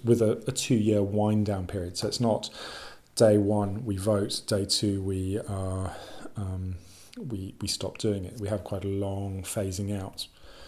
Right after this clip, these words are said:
So the idea here is to make sure that different communities are represented in the process. Neither unionists nor nationalists have or will have, uh, a majority in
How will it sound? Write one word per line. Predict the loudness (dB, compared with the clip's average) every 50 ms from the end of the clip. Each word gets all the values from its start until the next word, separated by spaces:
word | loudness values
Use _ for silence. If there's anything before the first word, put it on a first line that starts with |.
| -18 -18 -18 -18 -18 -18 -18 -18 -18 -16 -16 -14 -6
So | 2 4 6
the | 8 10 10
idea | 8 8 8 8 8 8
here | 8 6 6 12 12 12 12 12
is | 8 4 4
to | 4 4 6
make | 6 6 4 2
sure | -2 2 4 4 6 6 4
that | 2 -2 -6 0
different | 0 0 0 0 -2 -4 -2
communities | 0 2 4 4 4 2 2 2 2 4 4 4 2 0 -2 0
are | 0 2 2 2 4 4 4 4 4 2 2 -2 -14 -20 -20 _ _ _ _ _ _ _ _ _ _ _ 2
represented | 2 2 2 4 2 4 2 2 2 0
in | -2 -2
the | 0
process. | 2 2 2 2 0 0 0 0 0 -2 -2 -4 -8 -16 -16 -14 -12 -6
Neither | -4 -2 0 2 2 4 4
unionists | 2 4 6 6 6 6 6 4 4 2 0 -2 -2
nor | -2 0 2 4
nationalists | 4 4 2 2 0 0 0 0 2 0 -2 -2 -2 0
have | 2 4 6 6 6 6 2 0 -4
or | 0 0 0
will | 4 8 8 10 10 8 6
have, | 4 2 -2 0 2 2 0 0 -2 -6 -8
uh, | -6
a | -6 -4 -4 -4 -4
majority | -4 -4 -4 -4 0 0 2 2 2 0 0 -2 -2 -2 -2 -2 -4 -8 -4 -2
in | 0 2 2 2 2 0 0 -2 -4 -6